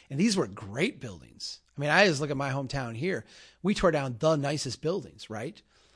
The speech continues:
We tore down the, the federal post office, you know, made of granite, <laughs> right?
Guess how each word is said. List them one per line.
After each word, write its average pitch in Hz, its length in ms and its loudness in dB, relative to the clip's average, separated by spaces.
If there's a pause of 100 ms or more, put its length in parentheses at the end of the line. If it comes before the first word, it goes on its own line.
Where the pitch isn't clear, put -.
(140)
We 160 120 0
tore 160 200 2
down 123 320 -4
the, 131 120 -4 (120)
the 123 80 -12
federal 127 340 -4
post - 380 -2
office, - 540 -10 (160)
you 143 100 -8
know, 98 120 -10
made 135 200 -4
of 139 120 -2
granite, 127 720 -8 (200)
<laughs> - 200 -20
right? - 280 -8